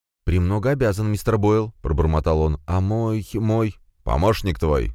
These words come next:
Ну нет, наверху я его не оставлю. Иди знай, что выкинет. Поживет немного внизу, в подвале, с нашими рыбаками. Теперь он не твоя забота. И вообще все на свете не твоя забота. Только стряпай каждый день да рецепты записывай. На бумажку, значит,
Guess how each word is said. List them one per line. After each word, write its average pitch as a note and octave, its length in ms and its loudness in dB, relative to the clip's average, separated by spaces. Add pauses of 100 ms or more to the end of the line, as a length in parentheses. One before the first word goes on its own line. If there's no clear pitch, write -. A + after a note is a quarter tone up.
Ну - 160 -2
нет, F2+ 400 0
наверху D#2+ 460 0
я G2 160 4
его G2 160 2
не G2+ 100 0
оставлю. F2+ 680 0
Иди F#2 240 0
знай, G#2+ 320 0
что G2+ 200 0
выкинет. D2+ 500 -2 (560)
Поживет F2+ 500 0
немного F2+ 420 -2
внизу, D#2+ 420 0
в - 80 -12
подвале, G2+ 460 2
с - 80 -6
нашими E2 320 -2
рыбаками. D#2 720 0
Теперь F#2 320 -2
он F2+ 100 0
не F#2 100 0
твоя F#2 300 2
забота. D2+ 580 0
И C2+ 80 -6
вообще D#2+ 380 0
все F2+ 220 -2
на F#2 120 0
свете F2+ 400 -2
не F#2 120 -2
твоя E2+ 280 2
забота. D#2+ 440 0
Только E2+ 320 0
стряпай F#2 440 0
каждый F2 320 0
день F#2 200 0
да E2 80 0
рецепты F#2+ 460 -2
записывай. D2 720 -4 (560)
На C#2 140 -4
бумажку, F2+ 520 0
значит, D#2 560 -4